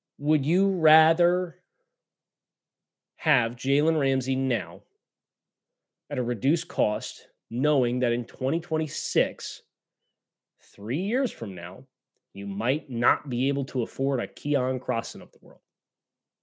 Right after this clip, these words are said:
I would. Now, you can't do that time over time over time in the same year, or else you're gonna have nothing left for payroll,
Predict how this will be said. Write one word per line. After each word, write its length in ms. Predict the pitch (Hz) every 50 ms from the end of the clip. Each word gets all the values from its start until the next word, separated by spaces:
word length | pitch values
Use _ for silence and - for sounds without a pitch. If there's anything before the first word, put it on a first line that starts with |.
| _ _ _ _ _ _ 1077 1077 1077 1077 1077 _ _ _ _ _ _ _ _ _ _ _ _ _ _ _ _ _ _ _ _ _ _ _ _ _ _ _ _ _ _ _ _ _ -
I 120 | 104 127
would. 260 | 135 110 107 120 135 139 _ _ _ _ _ _ _ _ _ _ _ _ _ _ _ _ _ _ _ _ _ _ _ _ _ _ _ _ _ _ _ _ _ _ -
Now, 80 | 107 107
you 120 | 107 113
can't 480 | 110 - 143 147 151 139 113 135 123 110
do 220 | 120 139 147 139
that 380 | 120 123 107 113 113 110 107 _ _ _ _ _ _ _ _ _ _ _ _ _ _ _ _ _ _ _ _ _ _ _ _ _ _ _ _ _ _ _ _ _ _ _ _ _ _ _ _ _ _ _ - -
time 280 | - 131 127 127 127
over 160 | 123 110 120
time 260 | 113 - - 127 120 120
over 160 | 110 107 107
time 500 | - - - 151 139 127 123 123 131 - -
in 160 | 147 135 123
the 80 | 110 -
same 380 | - - 147 135 127 120 113
year, 440 | 117 143 196 208 151 113 127 156 151 - _ _ _ _ _ _ _ _ _ _ _ _ _ _ _ -
or 120 | 123 127
else 160 | 127 123 - -
you're 80 | 123
gonna 140 | 131 131 120
have 160 | 120 120 110
nothing 340 | 123 127 127 127 - 120 117
left 180 | 117 113 110 -
for 80 | 107 -
payroll, 520 | - - 143 165 131 98 90 - -